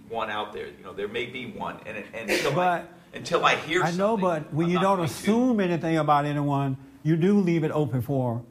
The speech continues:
Speaker 2: the possibility there are good
Speaker 1: Okay.
Speaker 2: men and women out there.
Speaker 1: All right.
Speaker 2: But assumption put them in a position that they may not even want to be in. You know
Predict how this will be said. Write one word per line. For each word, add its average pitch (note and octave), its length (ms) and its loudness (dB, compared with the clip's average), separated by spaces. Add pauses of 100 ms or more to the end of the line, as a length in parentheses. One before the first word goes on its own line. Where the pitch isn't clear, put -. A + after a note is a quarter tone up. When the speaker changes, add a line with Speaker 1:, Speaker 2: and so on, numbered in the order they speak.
(120)
Speaker 2:
the C3+ 60 -4
possibility C#3 540 0
there C3+ 100 2
are B2 80 0
good D#3+ 180 2
Speaker 1:
Okay. D3+ 60 -4
Speaker 2:
men D3 200 0
and D3+ 100 0
women D#3+ 220 0
out F#3 200 -2
there. A2+ 220 -8 (240)
Speaker 1:
All A2+ 80 -14
right. - 200 -6
Speaker 2:
But E3 140 2
assumption F3+ 760 -2
put - 300 0
them E3 220 0
in D#3 100 0
a - 20 0
position D3+ 640 -2 (320)
that D#3 320 0
they A3 140 0
may G3+ 160 0
not D3 180 2
even C#3+ 160 0
want B2+ 160 0
to A#2+ 60 0
be B2 160 0
in. G#2+ 240 -6 (1040)
You E3 120 2
know G3 60 2